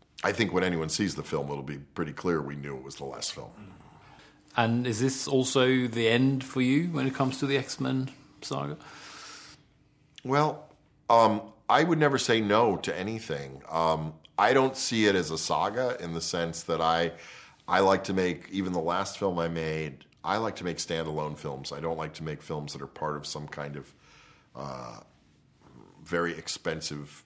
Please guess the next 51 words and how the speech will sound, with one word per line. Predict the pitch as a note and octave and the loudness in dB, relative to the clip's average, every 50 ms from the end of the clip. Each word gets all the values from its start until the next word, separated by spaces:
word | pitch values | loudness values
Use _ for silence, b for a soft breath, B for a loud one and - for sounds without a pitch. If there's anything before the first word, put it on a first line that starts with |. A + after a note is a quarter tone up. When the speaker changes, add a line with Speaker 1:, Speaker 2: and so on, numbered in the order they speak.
| _ - | _ -16
Speaker 1:
episodic | D#2 - E2 D2+ - - D#2 D2 D2+ D2 - - | -12 -10 -8 -6 -4 -4 -4 -6 -6 -8 -14 -14
T | - - F2 D2 | -12 -10 -10 -8
V | D2+ E2 F2 | -8 -8 -8
show, | - - - A1 G#1 - - - - _ - | -8 -10 -12 -14 -18 -18 -20 -20 -20 _ -12
essentially, | D#2+ D#2 - - D2 C#2+ - - - C#2 C#2+ C#2 - - - | -10 -8 -8 -8 -8 -8 -8 -10 -10 -10 -14 -16 -16 -14 -10
on | D2 D2 D2 D2 | -10 -10 -8 -10
the | D2 C#2+ | -10 -10
movie | C#2 D#2+ F2+ D#2+ C#2 C2 | -8 -6 -6 -6 -8 -10
screen. | - - - - C2 A#1+ A#1+ B1+ C2 | -12 -12 -12 -12 -14 -14 -16 -16 -10
Um, | D#2 D#2 D2+ D2 D2 D2 C#2+ - B B B B B B B B B | -8 -6 -6 -6 -8 -10 -12 -16 B B B B B B B B B
I | |
wanna | E2+ F#2 G#2 G2+ | 2 2 4 4
make | G2+ G2+ - - | 4 0 0 -2
a | F2 | -2
movie | E2+ F2+ F2+ F2 F2 | -2 -2 -2 -2 -2
that | E2 D#2+ | -2 -2
has | D#2 D2+ D#2 | -4 -4 -6
a | |
beginning, | D2+ D2 C#2+ E2+ F2+ G2 G2+ G2 F#2 | -8 -8 -6 -4 -4 -2 -2 -4 -2
middle, | F#2 F2+ F2+ E2+ E2 | -2 -2 -2 -2 -2
and | D#2+ D2+ | -4 -4
end, | D2+ D2 D#2 D#2 D#2 D#2 | -4 -6 -6 -6 -8 -8
a | D#2 | -8
movie | C#2+ D2+ D#2+ D#2+ D#2 F2 E2 D#2 D#2+ B B B B B B B B | -8 -8 -8 -8 -6 -6 -6 -8 -10 B B B B B B B B
that | D#2+ D#2+ E2 | -4 -4 -4
an, | D#2+ E2 E2 - - D#2+ E2 | -2 -4 -6 -6 -6 -6 -4
that | E2+ E2 D#2 | -4 -2 -2
anyone | E2+ F2+ F#2+ F#2+ F2+ F2+ E2+ | -2 -2 -2 -2 -2 -2 -4
could | E2 - D#2+ D2+ - | -4 -8 -10 -10 -8
come | - F#2 E2+ E2 | -4 -4 -4 -4
see | E2 - - F2+ F2+ F2+ | -4 -4 -4 -4 -4 -4
and | F#2 E2+ | -2 -2
they | D#2+ E2 | -2 -2
don't | D#2+ E2+ E2+ E2 | -2 -2 -2 -4
have | - F2+ E2+ - | -6 -8 -10 -10
to | - - | -10 -10
see | - - - E2+ C#2+ | -6 -4 -4 -4 -4
other | D2 E2 E2 F2 | -4 -4 -4 -2
movies | E2+ F2 E2+ E2 E2 E2 D#2 - | -2 -2 -2 -4 -4 -6 -6 -6
first. | - - F#2+ A2 A#2 - - - - - B B B B B B B B B | -4 -4 -4 -4 -4 -6 -8 -10 -12 -14 B B B B B B B B B
Um, | B C#2 D2+ D#2 D#2 D2+ D2+ D#2 D#2 | B -4 -2 -2 -2 -2 -4 -6 -4
they | E2 E2+ | -4 -2
don't, | E2+ F2 E2+ E2 D#2 D#2+ | 0 -2 -2 -4 -6 -6
they, | D#2+ F2 F2 | -4 -4 -4
it, | E2+ - - E2+ F2 F2 E2+ | -4 -6 -6 -6 -6 -6 -4
the | E2+ E2+ | -4 -2
movie | F2+ F#2+ F#2 F2 F#2+ | 0 0 0 0 0
works | F2 D#2 E2+ F2+ F#2 - - - - - - - - _ _ _ _ _ - | 0 0 0 0 0 -2 -4 -4 -4 -4 -6 -8 -12 _ _ _ _ _ -4
on | F2 E2+ E2 | -2 -2 -2
its | D#2+ - - | -2 -6 -6
own, | - D#2 F2+ F#2 F#2+ F#2 F2+ F2 - | -6 -4 -2 0 0 0 0 -2 -6